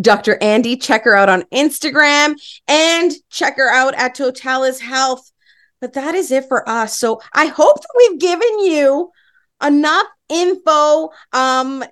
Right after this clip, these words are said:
to get you started and get you going on how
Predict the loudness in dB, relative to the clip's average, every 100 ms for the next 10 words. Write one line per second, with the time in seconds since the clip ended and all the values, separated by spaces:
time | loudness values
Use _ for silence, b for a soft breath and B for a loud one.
0 | -10 -4 -4 -4 -8 -4 -4 -2 -4 -4
1 | -2 0 0 -2 -8 -6 -8 -2 -2 0
2 | -6 -2 0 0 0 -4 -6 -12 b b
3 | b b 0 2 4 2 0 -4 -10 _
4 | _ -20 -14 -8 -6